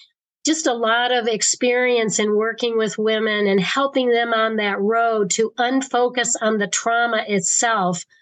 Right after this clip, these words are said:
eventually, to learn what they can learn for themselves and how they can grow and change, to really love who they are more, to grow deeper in their relationships, to grow their faith, and to just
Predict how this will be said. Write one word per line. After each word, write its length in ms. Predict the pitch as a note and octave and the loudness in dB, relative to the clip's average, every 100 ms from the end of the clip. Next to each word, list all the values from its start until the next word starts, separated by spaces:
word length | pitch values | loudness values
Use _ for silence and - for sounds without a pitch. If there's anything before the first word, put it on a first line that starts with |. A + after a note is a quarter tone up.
| - | -4
eventually, 840 | A#3 A#3+ B3 A#3+ G3+ E3+ E3 F3+ - _ _ _ _ - | 0 2 0 0 0 0 -4 -6 -14 _ _ _ _ -2
to 280 | B3+ B3 | 0 2
learn 520 | A#3 B3 C4 C4 B3+ C4+ | 2 2 2 2 0 -2
what 340 | A3+ G#3+ B3+ B3+ | -2 0 0 0
they 280 | C4 C#4+ C#4+ C#4+ | 0 2 0 -4
can 220 | - A3+ A3 | -4 0 0
learn 240 | A3 A3 | 0 -2
for 160 | G3+ G#3 | -2 -2
themselves 540 | G#3 G#3 A3+ G#3+ G#3 | -2 0 0 0 0
and 140 | G#3+ | 0
how 200 | F3+ G#3+ G#3 | 0 -2 0
they 240 | A3+ C4 | 0 -2
can 200 | - A#3+ | -4 -4
grow 380 | G3+ G#3+ G#3+ G#3 | -2 0 0 2
and 140 | G3 | 0
change, 580 | F#3 A3 G#3+ G#3 F#3+ F3+ - - - _ - | 0 0 0 2 2 0 -4 -18 -20 _ -4
to 140 | B3 | 0
really 300 | B3 A#3+ A3+ | 2 2 2
love 360 | A3 B3 C4 A#3 | 2 2 0 -2
who 300 | - B3+ A#3 | -2 -2 2
they 280 | A#3+ B3 | 2 2
are 200 | A#3 G#3+ | 2 0
more, 500 | G#3 G3 F#3+ F#3+ F#3 F3+ - - | 0 2 2 0 -2 -6 -20 -6
to 80 | G#3+ | -4
grow 260 | G#3 A3+ | 0 0
deeper 480 | G3 G3+ B3 C4 C4 | 0 -2 -2 0 2
in 120 | A#3+ | 2
their 140 | A3+ G#3+ | 0 0
relationships, 1000 | G#3+ G#3 G#3 G#3+ G#3+ G3+ - F#3+ F#3 - | 0 0 2 2 0 0 0 0 0 -2
to 280 | G3+ G3 G3 - - - | 0 0 -2 -18 -20 -2
grow 380 | F#3 A#3 B3+ C4 | 0 2 2 2
their 220 | A#3+ A3 | 0 -2
faith, 480 | - A3 G#3 F#3+ F3+ | -2 0 2 2 0
and 220 | A3+ A3 G#3 | -2 0 -2
to 220 | - G#3 | -2 0
just 340 | A3 G#3 - | 0 0 -4